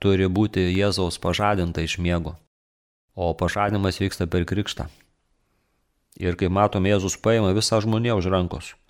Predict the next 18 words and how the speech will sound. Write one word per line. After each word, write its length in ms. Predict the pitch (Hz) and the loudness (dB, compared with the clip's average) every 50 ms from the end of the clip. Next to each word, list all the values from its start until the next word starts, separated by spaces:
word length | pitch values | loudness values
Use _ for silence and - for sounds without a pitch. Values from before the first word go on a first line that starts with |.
| _ _ _ _ _ _ _ _ _ | _ _ _ _ _ _ _ _ _
paima 240 | - 98 101 104 98 | 2 2 4 4 2
kiekvieną 480 | 92 - 98 87 - 107 101 98 92 85 | 0 -2 -2 -2 0 0 0 0 0 0
žmogų 400 | 101 110 110 110 92 90 87 78 | 2 2 2 2 2 0 -2 -2
už 80 | 87 | -2
rankos, 400 | 87 90 87 82 - 80 - - | -2 -2 -2 -4 -6 -8 -6 -4
Jėzus 240 | 101 98 92 92 82 | -4 -4 -4 -4 -6
paliečia 480 | - - 92 95 104 107 95 - 82 78 | -4 -2 0 0 0 0 0 -2 -4 -4
žmogų, 400 | 87 87 82 82 82 80 73 - - _ _ _ _ _ _ _ _ _ _ _ _ _ _ _ _ _ _ _ _ _ _ - | -2 -2 -2 -2 -2 -4 -6 -12 -16 _ _ _ _ _ _ _ _ _ _ _ _ _ _ _ _ _ _ _ _ _ _ -2
kad 160 | 95 87 - | -2 0 0
jį 160 | 107 107 - | 0 -2 0
prikeltų, 560 | - 95 98 - 110 104 104 98 85 - 76 76 78 - _ _ _ _ _ _ _ _ _ _ - - | 0 -2 0 2 2 4 4 2 2 0 -6 -10 -10 -14 _ _ _ _ _ _ _ _ _ _ -12 -4
kad 240 | - 85 80 - | -2 -2 -2 0
jį 120 | 98 95 92 | 0 0 0
išgydytų, 500 | 85 85 101 107 101 90 85 - 76 71 - _ _ _ _ _ _ _ _ _ _ _ _ _ _ _ _ _ _ _ _ _ _ _ _ _ - | 0 0 0 0 0 0 -2 -4 -8 -12 -12 _ _ _ _ _ _ _ _ _ _ _ _ _ _ _ _ _ _ _ _ _ _ _ _ _ -2
kad 160 | - 95 92 - | 0 0 0 0
su 140 | - 107 107 | 0 0 2
juo 120 | 117 120 113 | 2 2 2
susituoktų. 720 | - 113 - - 107 - 117 120 107 95 - - - - | -2 -4 -4 -4 -4 0 0 0 0 0 -2 -8 -14 -14